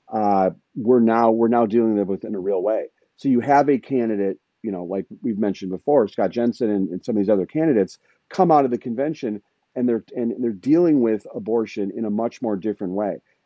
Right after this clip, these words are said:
And, and a lot of the Republican candidates, I think their positions were outdated. Uh, they were rusty. They weren't prepared to talk about it because their safe messaging points, uh, uh, were no longer applicable because there were real world ramifications of it. And so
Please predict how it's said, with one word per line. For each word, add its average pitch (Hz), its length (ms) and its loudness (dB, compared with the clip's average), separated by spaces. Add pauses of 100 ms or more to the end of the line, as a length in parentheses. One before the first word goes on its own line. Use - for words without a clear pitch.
And, 120 240 0
and 123 120 2
a 117 40 4
lot 113 300 4
of 135 100 4
the 127 100 4
Republican 113 540 -2
candidates, 104 440 -4
I 101 60 -6
think 98 300 -4
their 104 160 -2
positions 101 480 -6
were 98 180 -6
outdated. 101 540 0 (400)
Uh, 104 60 -4
they 107 120 4
were 98 140 4
rusty. 131 640 2 (320)
They 117 140 4
weren't 120 340 4
prepared 120 540 2
to 104 60 -4
talk 104 340 -6
about 143 200 2
it 170 160 -2 (400)
because 117 360 0
their 135 200 6
safe 147 340 2
messaging 127 540 -2
points, 98 480 -6 (540)
uh, 101 260 -8 (300)
uh, 101 180 -10
were 123 140 0
no 127 160 4
longer 117 380 2
applicable 92 500 -12 (100)
because 104 420 -4 (100)
there 117 120 0
were 107 140 -2
real 113 240 2
world 104 320 0
ramifications 95 800 -6
of 80 140 -14
it. - 120 -10
And 104 140 -8
so 101 340 -2